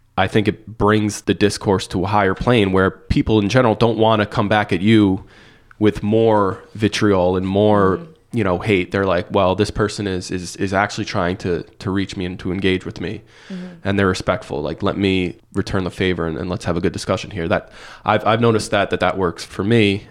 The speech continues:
Speaker 1: And I don't discuss politics much, but having Christ as our example of seeing people as, as humans, as flawed, as, and, and trying to reach them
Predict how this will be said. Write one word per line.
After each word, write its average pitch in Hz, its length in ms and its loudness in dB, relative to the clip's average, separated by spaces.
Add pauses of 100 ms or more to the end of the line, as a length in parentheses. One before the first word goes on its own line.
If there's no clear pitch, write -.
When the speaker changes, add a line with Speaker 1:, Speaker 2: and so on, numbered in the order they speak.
Speaker 1:
And 85 480 -4
I 95 100 -6
don't 92 240 -6
discuss - 320 -4
politics - 400 -4
much, 87 240 -6
but 85 260 -4 (300)
having 123 260 2
Christ 117 240 4
as 113 80 -6
our 101 140 4
example 92 580 0
of 80 560 -4
seeing 131 500 4
people 101 440 4
as, 82 420 0 (160)
as 85 360 -2 (120)
humans, 107 560 2
as - 160 -10
flawed, 95 480 2
as, 80 380 -2 (840)
and, 101 180 -4
and 95 100 -2
trying 104 340 4
to 101 100 -2
reach 101 320 2
them 90 560 0